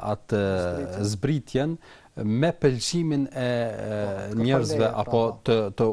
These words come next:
Speaker 1: udhëheqësve të tij në kompani,
Speaker 2: Po.
Speaker 1: nëse ata ja aprovojnë, ka të drejtë. Për ndryshe nuk është e drejtë e
Speaker 2: Po.
Speaker 1: tij për faktin se shkaku i zbritjes, edhe pse ky mund të pretendoj se më njeh personalisht,
Speaker 2: Po.
Speaker 1: mënyra si është njohur është nëpërmjet kompanisë e jo diçka tjetër.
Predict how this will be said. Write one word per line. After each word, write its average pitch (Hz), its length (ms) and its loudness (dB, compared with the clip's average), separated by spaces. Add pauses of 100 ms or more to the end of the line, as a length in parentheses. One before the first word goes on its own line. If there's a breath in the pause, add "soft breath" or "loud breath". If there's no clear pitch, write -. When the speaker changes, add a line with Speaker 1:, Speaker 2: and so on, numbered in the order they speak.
(120)
Speaker 1:
udhëheqësve 113 580 0
të 107 80 0
tij 117 240 -2
në 107 80 0
kompani, 95 560 0
Speaker 2:
Po. - 220 -10 (180)
Speaker 1:
nëse 110 160 0
ata - 240 2
ja 139 140 2 (220)
aprovojnë, 120 520 -2
ka 127 240 0
të 101 80 -2
drejtë. 87 320 -4
Për 127 140 0
ndryshe 139 420 0
nuk 131 160 -2
është 147 220 -2
e - 80 -
drejtë 131 260 -2
e 107 60 -2
Speaker 2:
Po. 104 80 -6
Speaker 1:
tij 156 240 -2
për 117 100 -2
faktin 135 500 0
se 117 200 0 (380 loud breath)
shkaku 147 560 0
i 113 80 0
zbritjes, 107 600 -2
edhe 131 220 -2
pse - 260 -4
ky 139 240 -2
mund 123 380 0
të 123 100 -2
pretendoj 120 480 0
se 117 160 0
më 107 160 2
njeh 120 240 0
personalisht, 110 760 0
Speaker 2:
Po. 110 180 -8
Speaker 1:
mënyra 139 400 4
si 123 160 -4
është 120 240 -2
njohur 139 380 0 (100)
është 123 320 -4 (380 loud breath)
nëpërmjet 127 580 0
kompanisë 117 560 0
e 110 80 2
jo 123 80 0
diçka 113 320 -2
tjetër. 85 400 -4